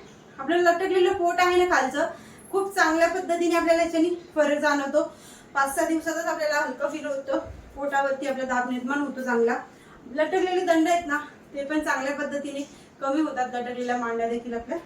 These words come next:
कमी होतात. फक्त पोझिशन normally आपण जंपिंग जेव्हा ही पोझिशन करतो ना ही, तर थोडंसं इथे चेंज करायचं आहे आपल्याला. या पोझिशनला आलेलं आपण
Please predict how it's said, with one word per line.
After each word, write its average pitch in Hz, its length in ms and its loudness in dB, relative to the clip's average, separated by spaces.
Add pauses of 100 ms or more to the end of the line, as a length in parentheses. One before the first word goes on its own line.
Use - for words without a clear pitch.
(300)
कमी 226 220 0
होतात. 190 320 -6 (460)
फक्त 294 240 -2
पोझिशन 330 580 2
normally 311 380 4
आपण 330 220 4
जंपिंग 311 320 2
जेव्हा 311 240 -2 (120)
ही 285 180 -2
पोझिशन 247 420 -6
करतो 262 260 0
ना 403 80 6 (560)
ही, 330 160 0 (380)
तर 294 100 0
थोडंसं 349 420 2
इथे 370 260 2 (440)
चेंज 302 300 4
करायचं 320 420 2
आहे 285 80 2
आपल्याला. 294 260 2 (420)
या 277 120 2
पोझिशनला 220 560 -4
आलेलं 208 300 -6
आपण 330 200 -6